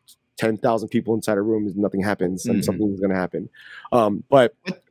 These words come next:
Speaker 1: for the most part, it was a very positive
Speaker 2: Mm-hmm.
Speaker 1: experience.
Speaker 2: W-, what's an adventure when there's no good, bad, and ugly?
Speaker 1: Right.
Speaker 2: <laughs>
Speaker 1: Exactly. Exactly. Exactly. Um, but Ethan, you know, I, we appreciate you coming on. I've been, you know, a fan for a minute.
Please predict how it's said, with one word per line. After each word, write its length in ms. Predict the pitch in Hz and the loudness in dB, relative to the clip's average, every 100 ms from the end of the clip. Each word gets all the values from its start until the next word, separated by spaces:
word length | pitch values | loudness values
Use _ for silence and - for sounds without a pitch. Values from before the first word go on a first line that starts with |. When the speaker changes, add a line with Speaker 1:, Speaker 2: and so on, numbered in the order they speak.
| - | 2
Speaker 1:
for 80 | 131 | 2
the 60 | 120 | 4
most 340 | 127 156 - | 6 4 4
part, 220 | 120 110 | 0 2
it 60 | 110 | 4
was 180 | 110 92 | 2 0
a 100 | 95 | 0
very 260 | 90 104 | 2 2
positive 560 | 95 - 107 107 98 90 | 0 -2 0 0 -2 -4
Speaker 2:
Mm-hmm. 60 | 85 | -6
Speaker 1:
experience. 760 | - - - - 107 - - _ - | -10 -4 -2 -2 -6 -12 -18 _ -10
Speaker 2:
W-, 140 | 175 | -4
what's 220 | 190 202 196 | 2 4 6
an 80 | |
adventure 520 | 175 123 139 135 147 127 | 4 6 2 4 2 2
when 140 | 120 | 4
there's 200 | 117 104 | 2 2
no 200 | 123 117 | 2 2
good, 400 | 95 127 120 95 | 2 2 2 2
bad, 240 | 120 110 | 2 2
and 180 | 107 104 | -2 -4
ugly? 320 | - 92 - - | -2 -2 2 6
Speaker 1:
Right. 240 | 202 185 - | 6 4 -2
Speaker 2:
<laughs> 100 | 135 | 0
Speaker 1:
Exactly. 480 | 165 160 156 139 117 | 4 6 6 4 -2
Exactly. 560 | 104 175 - 127 107 110 | -4 -2 2 2 0 -4
Exactly. 480 | 98 101 87 90 85 - - - _ - | -2 -2 -2 -6 -8 -14 -20 -20 _ 0
Um, 360 | 123 113 98 - - | 4 4 0 -4 6
but 180 | 165 170 | 6 6
Ethan, 360 | 196 208 190 165 | 6 8 8 8
you 100 | 151 | 8
know, 260 | 185 180 _ _ - | 10 8 _ _ 0
I, 240 | 143 127 143 | 4 6 6
we 160 | 143 233 | 4 4
appreciate 380 | 214 233 - | 4 2 2
you 80 | 185 | 0
coming 280 | 175 175 165 | 2 4 4
on. 80 | 156 | 4
I've 240 | 151 170 165 | 4 4 6
been, 320 | 180 165 151 | 4 4 4
you 80 | 151 | 2
know, 140 | 135 | 2
a 80 | 120 | 2
fan 260 | - 151 143 | 2 2 2
for 180 | 143 135 | 2 2
a 40 | |
minute. 340 | 135 139 139 | 4 4 2